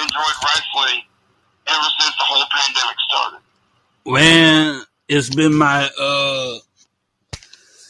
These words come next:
Speaker 2: it keeps me sane. You know, wrestling is my happy place. So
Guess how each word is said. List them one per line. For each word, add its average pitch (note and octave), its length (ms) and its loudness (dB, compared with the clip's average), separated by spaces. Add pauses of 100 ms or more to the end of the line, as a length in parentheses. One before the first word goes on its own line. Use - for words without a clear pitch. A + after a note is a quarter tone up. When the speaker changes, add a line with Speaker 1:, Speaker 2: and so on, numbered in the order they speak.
(140)
Speaker 2:
it D3 180 -2
keeps A#3+ 240 0
me G3 140 0
sane. B2 560 -6 (320)
You A#2 80 -16
know, A#2 160 -6
wrestling E3 360 0
is B2+ 60 -6
my C#3 160 -2
happy B2 340 -2
place. A2 360 -12 (200)
So B2 280 -4